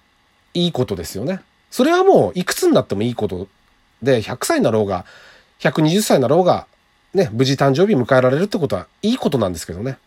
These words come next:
はい。ましてやね、自分っていうのはね、自分の誕生日っていうのはね、また、自分の時間で動いてるんで、あんまり感じないんですけど、子供とかね、その、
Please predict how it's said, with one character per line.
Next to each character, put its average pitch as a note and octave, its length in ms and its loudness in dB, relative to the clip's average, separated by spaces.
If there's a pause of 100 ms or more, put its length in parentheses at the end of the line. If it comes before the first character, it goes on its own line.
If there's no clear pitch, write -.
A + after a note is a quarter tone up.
(280)
は F#2+ 180 -8
い。 - 100 -16 (1200)
ま C4 120 4
し - 40 0
て - 60 0
や D#3 80 6
ね、 A2+ 60 2
自 A2+ 180 0
分 E4 220 2
っ - 20 -2
て G4 80 4
い F#4+ 60 8
う - 20 2
の F4 80 2
は C3+ 120 4
ね、 - 20 4
自 C#3 180 2
分 E4 140 2
の F4 80 2
誕 F4+ 180 2
生 G4 100 6
日 C#4+ 100 4
っ - 20 -4
て D3+ 100 -4
い B2+ 40 0
う - 0 -
の A2 80 2
は A#2 40 2
ね、 B2+ 80 6
ま B2+ 140 2
た、 B2+ 240 0 (400)
自 C3 320 -2
分 C4 140 4
の C#4 80 6
時 A3 120 2
間 B3+ 160 6
で B3+ 80 4
動 B3+ 180 6
い G#3 60 2
て D3 80 2
る A2+ 80 2
ん G#2+ 80 0
で、 G2+ 240 0 (380)
あ F#3+ 60 4
ん G#3 60 4
ま G3+ 80 6
り F#3+ 80 6
感 F3+ 200 4
じ F3 100 -2
な F#3 80 6
い D3 60 4
ん - 20 0
で F#2 60 -4
す - 80 -12
け - 80 -6
ど、 F#2+ 120 -4
子 - 140 -4
供 A#3 220 4
と C4+ 100 -2
か G2 140 -6
ね、 G2 260 -4
そ - 140 -10
の、 F2+ 240 -6